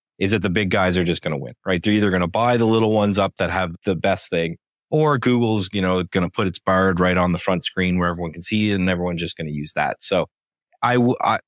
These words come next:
like you, like, and anyone who should be pro-capitalism, you wanna see as much competition, right? I see you over there on Threads. You're a little bit more, uh,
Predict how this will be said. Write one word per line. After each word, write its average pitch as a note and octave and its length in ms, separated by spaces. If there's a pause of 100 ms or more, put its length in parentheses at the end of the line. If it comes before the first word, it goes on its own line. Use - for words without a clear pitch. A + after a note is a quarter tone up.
like A#2 380
you, C#3+ 320 (160)
like, F#2 320 (360)
and G2 200
anyone A#2 500
who G#2+ 420
should G#2 280
be G#2 120
pro-capitalism, A2+ 920
you F#2+ 120
wanna F#2+ 260
see G2 200
as F2+ 140
much F#2+ 320 (100)
competition, F#2+ 640 (160)
right? E2+ 160
I F2+ 60
see F#2 200
you F#2 160
over F#2 200
there F#2 180
on F2+ 160
Threads. G2 540 (420)
You're D#2+ 300
a F2+ 60
little F#2 260
bit F#2 160
more, F#2+ 400
uh, F2+ 240